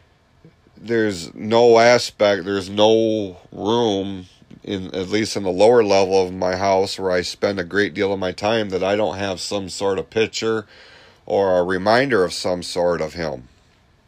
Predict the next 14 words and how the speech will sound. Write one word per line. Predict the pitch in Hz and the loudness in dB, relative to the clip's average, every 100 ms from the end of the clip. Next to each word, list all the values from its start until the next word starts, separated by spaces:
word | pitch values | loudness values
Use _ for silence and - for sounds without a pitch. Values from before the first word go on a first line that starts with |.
| _ _ _ _ _ _ _ _ _ _ _ _ _ _ _ _ | _ _ _ _ _ _ _ _ _ _ _ _ _ _ _ _
And | 101 98 92 | -4 -2 2
I | 90 87 | 2 2
felt | - 113 110 | 4 6 6
like | 107 | 6
I | 101 104 | 6 6
owed | 117 135 | 8 6
it | 123 - | 4 2
to | - 104 | -2 -2
myself. | 92 87 - 101 95 | -2 -4 0 2 2
I | 82 104 | 2 4
owed | 127 143 | 6 4
it | - | 2
to | - 95 | -4 -4
him | 113 147 135 90 85 | 2 4 4 2 -4